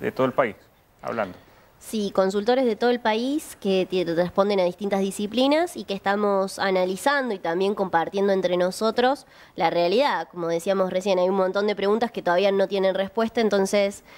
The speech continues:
Speaker 2: quienes tienen análisis de opinión pública los comparten, quienes tienen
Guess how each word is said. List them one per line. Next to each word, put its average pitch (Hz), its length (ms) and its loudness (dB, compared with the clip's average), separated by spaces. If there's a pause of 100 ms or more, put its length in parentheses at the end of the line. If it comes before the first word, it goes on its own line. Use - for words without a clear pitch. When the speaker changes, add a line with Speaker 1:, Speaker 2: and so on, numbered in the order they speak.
(160)
Speaker 2:
quienes 175 800 0
tienen 196 460 2
análisis 185 480 0
de 185 100 4
opinión 196 560 0
pública 220 640 -2
los 202 140 -4
comparten, 208 800 -2
quienes 180 280 -2
tienen 190 400 0